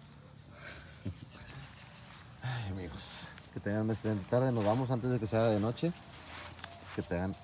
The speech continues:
un buen día. Gracias por todo el apoyo, comunidad hermosa. <laughs>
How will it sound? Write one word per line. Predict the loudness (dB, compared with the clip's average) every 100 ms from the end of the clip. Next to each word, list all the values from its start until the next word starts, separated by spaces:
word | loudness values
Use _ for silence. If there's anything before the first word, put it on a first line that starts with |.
| -8
un | -4 -2
buen | 0 0
día. | 0 0
Gracias | 0 -2 -2
por | -4
todo | 0 0
el | 0
apoyo, | 0 0 2 0 -2 -10 -16 -16 -10 -2
comunidad | 0 2 4 2
hermosa. | 2 0 -2 -4 -6 -10 -10 -6 -2
<laughs> | -2